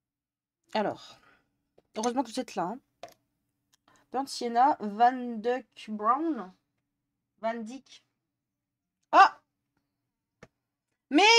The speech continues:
qu'est-ce que tu viens de dire, euh ? Chut. Et puis vous lancez un train de la haie. Eh ben, bravo, mesdames.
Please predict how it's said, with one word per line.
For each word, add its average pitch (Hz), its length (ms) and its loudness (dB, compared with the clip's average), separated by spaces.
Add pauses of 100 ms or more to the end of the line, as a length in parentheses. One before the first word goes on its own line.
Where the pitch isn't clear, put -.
qu'est-ce 392 200 2
que 508 140 2
tu 427 140 -2
viens 415 180 4
de 427 560 2
dire, 277 100 -4
euh ? 233 680 10 (2000)
Chut. - 360 -18 (2000)
Et - 40 -12
puis 233 120 -6
vous 247 100 -4
lancez 247 260 0
un 233 80 2
train 233 160 -4
de 233 60 -4
la 214 140 2
haie. 170 140 -2
Eh 190 80 -4
ben, 202 140 6
bravo, 214 320 2
mesdames. 165 400 -4